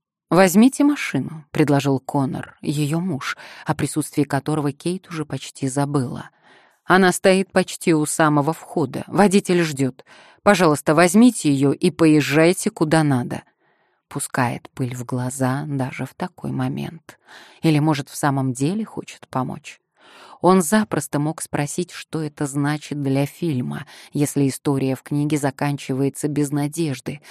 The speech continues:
если события продолжались и после её написания,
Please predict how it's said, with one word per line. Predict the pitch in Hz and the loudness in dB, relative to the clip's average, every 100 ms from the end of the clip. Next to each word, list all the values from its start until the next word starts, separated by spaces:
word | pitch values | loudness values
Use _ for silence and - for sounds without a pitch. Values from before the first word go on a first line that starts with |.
| - - | -12 -2
если | 170 165 | 0 0
события | 147 151 151 185 - 151 | -2 -4 -2 -2 -2 -4
продолжались | 147 160 143 143 147 156 165 - | -2 -2 0 -2 -2 -4 -4 -6
и | |
после | 156 - 185 - 135 | -8 -4 -4 -4 -2
её | 135 135 135 | 0 0 0
написания, | 131 147 - 160 143 131 131 | -2 -6 -2 -2 0 -2 -6